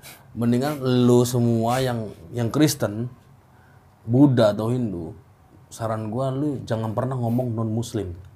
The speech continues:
Kenapa? Karena non itu artinya tidak,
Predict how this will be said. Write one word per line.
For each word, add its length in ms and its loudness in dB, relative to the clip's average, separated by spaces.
Kenapa? 720 -2
Karena 280 -6
non 360 0
itu 260 -8
artinya 420 -6
tidak, 520 -10